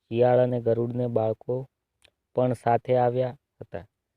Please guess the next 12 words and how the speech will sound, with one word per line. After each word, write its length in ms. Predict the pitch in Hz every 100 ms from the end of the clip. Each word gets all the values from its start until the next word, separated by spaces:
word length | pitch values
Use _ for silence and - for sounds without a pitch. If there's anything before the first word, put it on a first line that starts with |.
| _ 117
ગરુડને 460 | 117 127 127 131
ઈંડામાંથી 520 | 123 127 127 127 123
ત્રણ 280 | 127 131 131
બાળકો 380 | 131 127 123 131
નીકળ્યા 420 | 127 123 131 127
હતા 280 | 127 - 131 - _ _ _ -
અને 180 | 113 120
શિયાળને 500 | - 113 120 123 123
પણ 260 | - 117
ત્રણ 300 | 117 - 113
બાળકો 400 | 117 110 107 -
હતા. 280 | 107 - 98